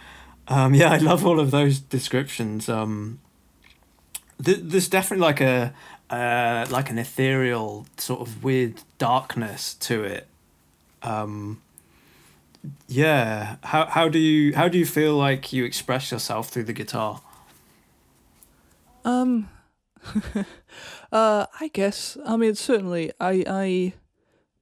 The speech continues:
Speaker 2: I do like, so I, I'm a big fan of, of,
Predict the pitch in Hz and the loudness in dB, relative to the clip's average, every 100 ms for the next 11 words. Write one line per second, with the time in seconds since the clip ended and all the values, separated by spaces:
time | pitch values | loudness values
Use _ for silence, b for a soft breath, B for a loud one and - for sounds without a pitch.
0 | _ _ _ _ _ _ - 180 226 226 | _ _ _ _ _ _ -14 -4 0 2
1 | 208 - 226 175 254 - 202 214 196 190 | 2 0 0 2 2 2 2 2 2 0
2 | 175 - 165 160 160 - - 170 - - | 0 -2 -4 -4 -8 -10 -10 -10 -12 -20